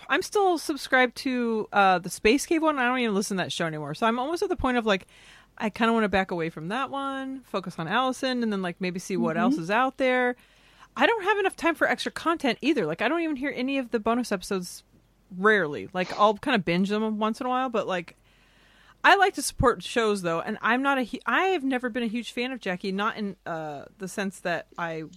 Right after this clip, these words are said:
Speaker 1: wouldn't be. I just haven't put the effort into it. Like, I really like her a lot, and I have gone back and forth on thinking she's good for the show and not, and I now think she is good <laughs> for the show. And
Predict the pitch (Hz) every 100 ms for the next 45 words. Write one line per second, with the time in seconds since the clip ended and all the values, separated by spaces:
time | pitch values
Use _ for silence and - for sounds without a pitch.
0 | 185 175 262 330 269 165 151 147 202 226
1 | 240 - 226 - 214 - 170 - 151 156
2 | - - - _ 185 190 233 262 294 185
3 | 165 - 175 151 151 151 - _ - 196
4 | 190 - 185 190 190 196 _ _ _ 226
5 | 220 240 202 185 208 - 175 180 - 170
6 | 165 170 _ _ _ 220 220 190 196 -
7 | 190 208 180 - 180 175 - 165 175 170
8 | 165 - 165 - 156 165 175 175 170 190
9 | 175 185 170 175 196 - 294 - - 240
10 | 208 214 - _ _ _ - 214 208 196